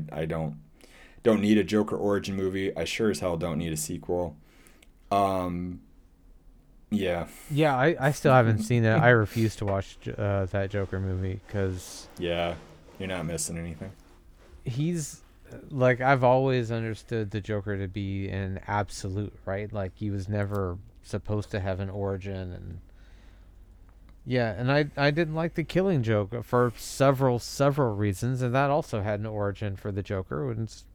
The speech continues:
Speaker 2: it's like, I don't need all that.
Speaker 1: Yeah, you diminish him by,
Speaker 2: Yeah.
Speaker 1: uh, applying an origin to him, and so this thing, and
Speaker 2: And
Speaker 1: then
Speaker 2: pop
Speaker 1: also
Speaker 2: psychology.
Speaker 1: pop psychology, and, uh, you know, also, um, I really liked the movie the first time I saw it when it was Taxi Driver.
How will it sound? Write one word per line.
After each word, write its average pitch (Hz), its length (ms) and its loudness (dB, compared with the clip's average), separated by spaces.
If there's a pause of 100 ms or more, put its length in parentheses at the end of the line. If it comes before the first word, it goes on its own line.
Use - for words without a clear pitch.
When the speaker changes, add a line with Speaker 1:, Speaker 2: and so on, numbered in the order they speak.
(220)
Speaker 2:
it's 113 140 -8
like, 117 420 -6
I 117 200 -6
don't 120 260 -6
need 123 240 -4
all - 220 -10
that. - 140 -10 (520)
Speaker 1:
Yeah, 123 240 8
you 131 240 6
diminish 104 600 4
him 98 380 -6 (380)
by, 95 520 4
Speaker 2:
Yeah. 117 300 6
Speaker 1:
uh, - 160 -2 (100)
applying 95 540 -2
an 92 100 -6
origin 92 600 -2
to 92 240 -6
him, 92 220 -4
and 90 200 -6
so 92 280 0
this 92 420 -2
thing, 90 540 -4 (480)
and - 120 6
Speaker 2:
And - 20 10
Speaker 1:
then 156 80 8
Speaker 2:
pop 143 160 10
Speaker 1:
also 117 360 8
Speaker 2:
psychology. 104 500 2 (1160)
Speaker 1:
pop 160 260 10
psychology, 107 1120 6
and, 101 520 -2
uh, 92 180 -8
you 113 140 0
know, 101 100 0
also, 101 880 4
um, 95 540 0
I 95 60 0
really 107 320 6
liked 101 180 2
the 98 60 -4
movie 98 260 -2
the 92 100 -4
first 101 300 -2
time 98 160 -6
I 92 80 -2
saw 92 320 0
it 90 100 -2
when 92 140 -4
it 90 80 -4
was 82 160 -6
Taxi 85 420 -4
Driver. 82 540 -6